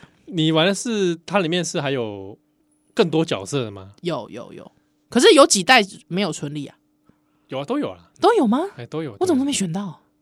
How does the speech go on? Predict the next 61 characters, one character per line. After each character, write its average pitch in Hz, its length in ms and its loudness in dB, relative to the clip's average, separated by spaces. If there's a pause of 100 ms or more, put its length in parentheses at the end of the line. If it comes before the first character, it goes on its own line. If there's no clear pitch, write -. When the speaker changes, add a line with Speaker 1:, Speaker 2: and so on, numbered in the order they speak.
Speaker 1:
都 113 80 -14
有。 117 60 -16
啊， 135 60 -12
你 156 80 -12
可 139 120 -10
能 123 120 -10
没 127 80 -8
看 151 200 -12
到 143 200 -4
了。 101 220 -20 (100)
Speaker 2:
哎， 170 100 -4 (1040)
那 170 200 -6
你？ 175 360 -4 (180)
Speaker 1:
哎。 87 300 -18 (260)
Speaker 2:
好 147 120 -12
吧。 202 160 -4 (440)
Speaker 1:
哦， 107 80 -16
所 147 160 -4
以 139 40 -2
你 131 120 -4
也 131 80 -2
玩 113 200 -6
这 131 100 -10
个， 123 60 -10
玩 127 160 -6
三 131 200 -8
个 131 60 -8
游 101 160 -12
戏。 - 200 -20
Speaker 2:
对， 160 100 -8
玩 143 160 -10
三 123 180 -4
个 165 100 0
游 165 120 0
戏。 - 100 -10
Speaker 1:
啊， - 40 -16
那 - 60 -18 (160)
有 151 60 -4
听 170 120 2
他 180 120 6
有， 190 180 4
有 147 120 0
什 175 120 0
么 190 80 0 (160)
推 156 220 0
荐 139 180 0
的 131 100 -6
这 151 100 -6
些 147 140 0
游 120 180 -4
戏 127 200 -6
啊？ 101 100 -8
Speaker 2:
嗯， 82 100 -14 (140)
合 180 180 -8
家， 208 220 2
Speaker 1:
对。 208 100 -6
Speaker 2:
合 185 200 -6
家 196 200 0
玩 127 180 -6
的 120 80 -18
啦。 - 200 -20